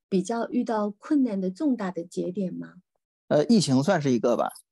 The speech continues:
Speaker 2: 就是疫情的时候，因为那个时候我在维州嘛，那个时候维州政府要求像我们这样的企业关门，我们要做订单，订单你不交的话，不就你客户交不了货，就算是我们有协议说遇到这种不可抗力，它是可以晚交货或者，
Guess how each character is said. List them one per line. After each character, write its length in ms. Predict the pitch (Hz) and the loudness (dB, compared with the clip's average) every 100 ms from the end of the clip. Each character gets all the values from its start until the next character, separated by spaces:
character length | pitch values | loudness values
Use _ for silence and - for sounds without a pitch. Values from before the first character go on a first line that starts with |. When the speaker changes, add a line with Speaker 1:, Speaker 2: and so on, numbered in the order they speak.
| _ - | _ 0
Speaker 2:
就 120 | 143 | 2
是 100 | 143 | 4
疫 100 | 160 | 2
情 200 | 147 131 | 2 0
的 80 | 139 | 0
时 160 | 123 | 0
候， 240 | 131 127 123 | 0 0 0
因 100 | 139 | -2
为 60 | |
那 100 | 147 | -2
个 80 | 143 | -2
时 100 | 127 | 0
候 160 | 127 127 | 2 2
我 140 | 117 | 0
在 100 | 127 | -4
维 140 | 123 123 | -2 0
州 200 | 131 131 | 0 -2
嘛， 180 | 120 - | -4 -8
那 140 | 127 131 | -8 -6
个 80 | |
时 60 | 123 | -2
候 60 | 123 | -2
维 120 | 123 | -2
州 240 | 127 135 | 0 0
政 180 | 135 143 | -2 -6
府 320 | 135 120 73 - | -8 -8 -8 -2
要 180 | 127 131 | 2 2
求 220 | - 123 | 2 -2
像 180 | 131 131 | 0 0
我 60 | |
们 100 | 110 | -2
这 80 | 113 | -2
样 140 | 127 127 | -2 -2
的 60 | |
企 160 | - 110 | -4 -6
业 80 | 117 | -4
关 160 | 139 | -2
门， 260 | 123 117 135 - | -2 -4 -6 -10
我 80 | |
们 100 | 113 | -6
要 60 | 135 | -4
做 160 | 160 165 | -2 -2
订 160 | 151 | -2
单， 260 | 143 143 120 - | -2 -2 -4 -6
订 140 | 170 | -2
单 180 | 170 156 | -2 -2
你 80 | 120 | -4
不 140 | 143 | -4
交 240 | 151 143 | 0 0
的 100 | 143 | 0
话， 220 | 139 135 120 | 0 -2 -4
不 140 | 123 | -8
就 320 | 135 131 127 - | -6 -4 -6 -8
你 120 | 120 | -14
客 240 | - 151 | -2 0
户 100 | 147 | 2
交 180 | 143 151 | 2 2
不 60 | 139 | 0
了 100 | 107 | -2
货， 380 | 151 139 110 _ | 0 0 0 _
就 180 | - 240 | 0 0
算 280 | - 247 165 | 2 0 0
是 100 | 151 | -2
我 160 | 120 | -4
们 100 | 107 | -2
有 120 | 127 95 | -2 -4
协 200 | - 117 | -6 -6
议 160 | 123 | -4
说 200 | 117 123 | -4 -4
遇 120 | 127 | -2
到 140 | 139 131 | 0 0
这 100 | 135 | -2
种 140 | 113 | -6
不 80 | - | -10
可 140 | 120 | -12
抗 180 | - 120 | -8 -4
力， 140 | 120 117 | -2 -2
它 160 | 127 | -4
是 180 | 120 127 | -2 -4
可 240 | - - | -4 -2
以 80 | 131 | 0
晚 180 | 131 104 | 0 -2
交 220 | - 120 | -4 -6
货 220 | 120 120 | -2 -4
或 100 | 113 | -2
者， 140 | 113 | -6